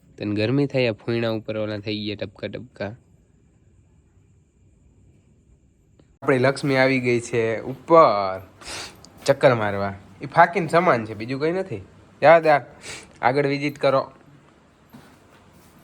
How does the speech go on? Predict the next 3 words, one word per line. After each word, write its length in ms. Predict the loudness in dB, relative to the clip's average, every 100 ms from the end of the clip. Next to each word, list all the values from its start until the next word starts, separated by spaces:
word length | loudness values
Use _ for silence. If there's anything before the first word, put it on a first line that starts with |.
| _ -20 -20 -20 -20 -20 -20 -20 -20 -20 -20 -20 -20 -20 -20 -20 -20 -20 -20 -20 -20 -20 -20 -20 -20 -20 -20 -20 -20 -20 -20 -20 -4
નીચે 280 | -2 4 4
નથી 200 | 4 0
ઉતરવાનું, 640 | 0 2 2 2 0 -2